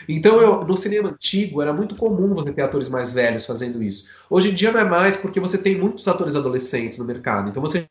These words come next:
chama logo um adolescente, né? Você, você quer um ator, você tem um personagem de dezesseis anos, você chama uma pessoa que tem dezesseis anos.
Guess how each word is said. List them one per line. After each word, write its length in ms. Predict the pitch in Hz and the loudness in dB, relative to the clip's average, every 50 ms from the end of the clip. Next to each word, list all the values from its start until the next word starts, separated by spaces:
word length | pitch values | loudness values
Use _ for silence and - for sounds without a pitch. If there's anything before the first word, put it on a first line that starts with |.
| _ - | _ -2
chama 260 | - - 185 180 180 180 | 0 2 2 4 4 4
logo 300 | 170 156 156 156 156 185 | 4 4 4 4 2 2
um 20 | |
adolescente, 760 | 185 180 196 214 214 - - 156 139 127 - - - - - - - - _ - | 2 2 2 0 0 0 0 0 0 -2 -4 -8 -10 -12 -16 -20 -20 -20 _ -2
né? 160 | 123 127 131 131 | 0 2 2 2
Você, 200 | - 135 120 - | 0 -2 -4 -4
você 140 | - 139 | -4 -4
quer 160 | 135 - 147 139 | -2 0 0 0
um 80 | 139 | 0
ator, 300 | 139 135 - 147 135 131 | 0 0 0 0 0 0
você 180 | 131 - - 131 | -2 -6 -6 -4
tem 120 | 151 147 | -4 -2
um 40 | 147 | -2
personagem 380 | 147 135 - 131 127 123 131 123 | -2 -2 -2 -2 -2 -2 -2 -4
de 40 | |
dezesseis 460 | 120 117 123 120 120 131 117 113 104 135 | -6 -6 -6 -6 -4 -4 -6 -4 -2 0
anos, 400 | 160 180 143 117 107 - - _ _ _ | 0 0 0 -2 -6 -10 -12 _ _ _
você 100 | - - | -4 -2
chama 200 | 139 170 156 156 | 0 0 0 0
uma 120 | 160 165 165 | 0 0 0
pessoa 260 | 180 175 175 180 175 | 0 -2 0 -2 -4
que 80 | - - | -2 0
tem 200 | - 180 185 190 | 0 2 2 2
dezesseis 440 | 175 196 196 196 214 214 233 208 | 2 2 2 2 0 -2 -2 0
anos. 480 | 190 170 156 143 - 110 104 - - | 0 2 2 0 -2 -4 -8 -12 -16